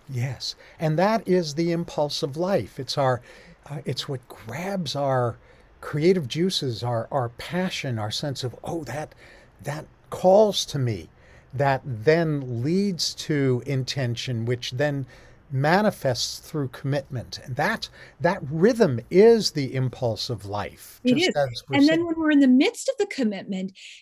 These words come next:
Speaker 2: people like to talk about flow. Well, the continual invitation of the impulse of life as we're walking through the, the steps of commitment, or we're doing a labyrinth inside that commitment, whatever way you'd wanna see that in your vision, you know, your vision,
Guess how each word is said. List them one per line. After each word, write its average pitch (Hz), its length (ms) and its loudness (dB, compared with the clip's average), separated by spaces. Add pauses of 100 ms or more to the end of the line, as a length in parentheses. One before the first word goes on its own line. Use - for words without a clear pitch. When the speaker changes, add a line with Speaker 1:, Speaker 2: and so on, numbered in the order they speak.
Speaker 2:
people 339 260 2
like 330 160 2
to 285 100 -4
talk 247 280 -4
about 185 260 -6 (720)
flow. 247 480 0 (320)
Well, 240 140 2
the 233 80 4
continual 302 640 0
invitation 269 720 0
of 208 80 2
the 208 80 2
impulse 240 400 0
of 196 160 -4
life 220 260 0 (220)
as 220 200 -2
we're 214 240 0
walking 226 380 0
through 226 280 -2
the, 190 200 -2 (1000)
the 202 100 -8
steps - 540 -4
of 311 140 -8
commitment, 320 680 -4
or 196 240 2
we're 185 360 -2 (520)
doing 240 240 4
a 190 40 0
labyrinth 277 540 2
inside 294 380 2
that 294 160 -2
commitment, 277 400 2
whatever 285 260 -2
way 262 140 2
you'd 254 260 4
wanna 233 160 2
see 214 240 -2
that 254 240 0
in 254 100 6
your 196 140 4
vision, 208 600 2
you 214 100 0
know, 196 80 2
your 185 220 -2
vision, 226 420 0